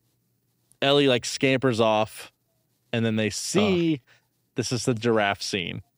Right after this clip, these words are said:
Speaker 1: Like, this is,
Speaker 2: Yeah.
Speaker 1: like, one of the, one of the most wonderful moments in this game. And I think it's so crucial that they put this here, not because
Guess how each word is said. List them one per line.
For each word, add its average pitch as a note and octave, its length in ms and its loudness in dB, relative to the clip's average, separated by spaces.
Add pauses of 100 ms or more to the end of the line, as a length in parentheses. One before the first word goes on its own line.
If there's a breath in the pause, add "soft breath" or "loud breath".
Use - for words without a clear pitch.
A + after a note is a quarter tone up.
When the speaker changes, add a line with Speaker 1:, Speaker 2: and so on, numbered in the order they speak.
(160)
Speaker 1:
Like, A2+ 160 0
this C3 180 2
is, E3 120 2
Speaker 2:
Yeah. - 40 4
Speaker 1:
like, E3+ 140 4
one D3 220 4
of E3+ 180 2
the, C#3 340 4
one C#3 280 2
of F#3+ 100 2
the B2+ 300 0 (380)
most C3+ 380 -2
wonderful C#3+ 680 2
moments A2+ 480 0
in G#2+ 100 -6
this F#2+ 200 -6
game. F2 280 -6 (920 soft breath)
And C#3 140 0
I C#3+ 60 2
think A#3+ 180 2
it's A#3+ 160 2
so F3 200 4
crucial D#3 640 2
that A2+ 140 0
they B2+ 80 2
put E3 220 0
this A2+ 160 0
here, G2+ 160 0
not D#3 200 2
because D#3+ 480 2